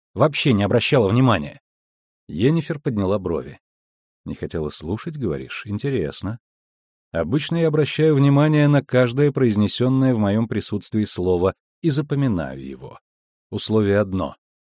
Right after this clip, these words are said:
В этом слове должна быть хоть крупица смысла». «Все ехидничаешь?» Цири скрипнула зубами. «А я просто хотела сказать, ну, об этих способностях.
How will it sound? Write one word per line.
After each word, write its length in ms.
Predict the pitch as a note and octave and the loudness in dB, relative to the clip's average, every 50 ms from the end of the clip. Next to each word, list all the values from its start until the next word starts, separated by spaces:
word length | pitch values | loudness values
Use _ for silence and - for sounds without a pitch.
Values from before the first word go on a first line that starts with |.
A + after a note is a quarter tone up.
| _ _ _ _ - | _ _ _ _ -4
В 100 | - G2+ | -2 0
этом 240 | A#2+ - A2+ G#2+ G2+ | 0 2 0 0 -2
слове 380 | - - G#2 G#2+ B2 C3 C3 | -2 0 2 4 4 4 4
должна 360 | A#2 A2 G#2+ G2+ F2+ G2 A#2+ | 4 4 4 4 4 2 0
быть 180 | B2 A#2+ A#2+ - | 2 0 0 0
хоть 200 | - C3 A2+ - | 0 0 0 0
крупица 560 | - A#2 A#2 A2 - - C3+ A#2+ - - A#2 | 0 -2 -2 0 0 -2 -4 -2 -2 -4 -4
смысла». 540 | - - A#2+ B2 A#2 - - F2+ D#2 C2+ - - _ _ _ _ _ _ _ _ _ _ _ | -4 -2 0 0 0 -2 -4 -8 -12 -14 -16 -20 _ _ _ _ _ _ _ _ _ _ _
«Все 200 | - - A2 G2+ | -8 -4 -2 -2
ехидничаешь?» 920 | G2 G2 - - - D3+ E3+ D3 B2+ A2+ - - - F2 D#2+ - - - _ _ _ _ _ _ _ | -2 -2 -4 -4 0 0 2 2 2 0 0 -2 -6 -8 -8 -10 -10 -12 _ _ _ _ _ _ _
Цири 280 | - - D3 D#3 D#3+ | -4 -2 0 0 0
скрипнула 560 | D3 - - - A2 G#2+ - - G#2 G2+ G2+ G2+ | -2 -4 -4 -4 -2 -2 -2 -2 -2 -2 -2 -2
зубами. 500 | F2+ G#2 G2 F2 E2 C2+ C#2 - - - _ _ _ _ _ _ _ _ _ _ | -2 -4 -4 -4 -6 -6 -8 -12 -18 -20 _ _ _ _ _ _ _ _ _ _
«А 80 | - G#2 | -8 -6
я 80 | G#2 G#2 | -6 -4
просто 280 | - - D#3 - - | -2 -2 -2 -2 -2
хотела 320 | - - - - D#3+ D3+ C3 | -2 -2 -2 0 0 0 -2
сказать, 500 | - - B2 A#2+ A#2 D#3 D#3+ D3 - - _ _ _ _ _ _ - | 0 0 0 2 2 2 0 0 -2 -8 _ _ _ _ _ _ -6
ну, 240 | C#3 D#3 D3 A#2+ A2+ | -2 0 2 2 2
об 100 | A#2 B2+ | 2 2
этих 200 | B2 A#2 G2+ - | 0 0 -2 -4
способностях. 840 | - - C#3 C3+ - - C#3+ G#2 F#2+ D#2 - - - - - _ | -2 -2 -2 0 2 2 2 2 0 -4 -6 -10 -12 -14 -18 _